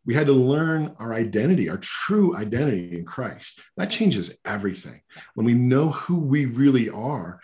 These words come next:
instead of all the superficial stuff that we try to do on the outside to make ourselves different, we, we realize that it's a, it's an inside out process where we, we learn our true identity, and everything that we do flows out of that identity.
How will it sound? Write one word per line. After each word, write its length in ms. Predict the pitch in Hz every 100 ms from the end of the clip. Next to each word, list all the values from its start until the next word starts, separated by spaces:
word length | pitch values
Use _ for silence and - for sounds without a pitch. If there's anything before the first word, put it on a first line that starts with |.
| - -
instead 280 | 113 - 175
of 60 |
all 100 | 151
the 100 | 135
superficial 720 | - - 160 131 - 165 - 147
stuff 300 | - 110 -
that 80 |
we 80 | 110
try 220 | 107 -
to 120 | 131 104 98 -
do 280 | 139 175 -
on 140 | 120
the 140 | 117 110 -
outside 580 | 127 175 - 110 92 98
to 100 | 101
make 380 | 107 110 135 143
ourselves 440 | 135 131 104 101
different, 480 | - 170 170 104 - - - - - -
we, 260 | 127 147 147
we 240 | 127 131
realize 540 | 123 147 190 113 104 -
that 80 |
it's 140 | 117 123
a, 60 | -
it's 120 | 117 127
an 180 | 117 -
inside 500 | 160 147 - 123 104
out 300 | 113 156 -
process 640 | - 107 101 - 107 -
where 120 | 147 117
we, 260 | 120 120 -
we 100 | 131
learn 420 | 120 120 143 185
our 100 | 147
true 240 | 127 - 127
identity, 400 | 107 127 156 113
and 80 |
everything 380 | 110 147 175 160
that 60 | 139
we 100 | 120
do 260 | 113 165
flows 460 | 170 - 120 127 110
out 180 | - 120
of 80 | 113
that 140 | 107
identity. 580 | 95 92 131 127 90